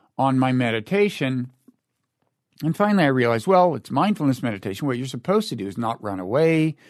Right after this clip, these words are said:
from negative feelings, experience them, observe them. Not that I had ever done much of that, much less done it to much effect, but I said, "Okay, I'll try that."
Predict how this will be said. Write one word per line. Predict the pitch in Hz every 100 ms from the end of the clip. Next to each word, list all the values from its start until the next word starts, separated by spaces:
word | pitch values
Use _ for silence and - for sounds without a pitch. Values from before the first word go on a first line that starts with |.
| - _
from | - 131
negative | 131 127 127 123
feelings, | - 120 120 120 117 113 -
experience | 92 - 113 117 113 110 -
them, | 117 113 98
observe | 107 131 165 160
them. | 151 156 156 151 _ _ _
Not | - 139 139
that | 131
I | 120
had | 110 113
ever | 110
done | 101 104 - 143 180
much | 139 120
of | 110
that, | 98 95 131 -
much | 113 120 -
less | 120 98
done | 113 110 117
it | 113 -
to | 117
much | 110
effect, | 101 - 160 135 131 -
but | 110 - _ _ _ _ - - - _ _ _ _ -
I | 190
said, | 196 208
"Okay, | 214 147 139
I'll | 135 147
try | 143 131
that." | 117 117 117